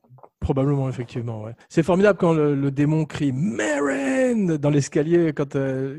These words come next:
<laughs> quand le, Max von Sydow entre dans la maison pour la première fois, elle, elle sent sa présence.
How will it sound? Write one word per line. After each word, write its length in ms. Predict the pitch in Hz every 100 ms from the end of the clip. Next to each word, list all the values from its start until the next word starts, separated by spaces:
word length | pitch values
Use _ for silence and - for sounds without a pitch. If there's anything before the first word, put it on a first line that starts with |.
| 170
<laughs> 160 | 139 123
quand 120 | 156
le, 280 | 156 139 147 - - -
Max 260 | 139 160 160
von 140 | 156
Sydow 220 | 160 175
entre 180 | 165 -
dans 80 | 147
la 80 | 135
maison 220 | 139 160
pour 100 | 147
la 60 | 135
première 200 | 139 135
fois, 180 | 190
elle, 360 | 160 131 127 120
elle 100 | 120
sent 180 | 117 185
sa 140 | 170 127
présence. 600 | - 131 170 202 180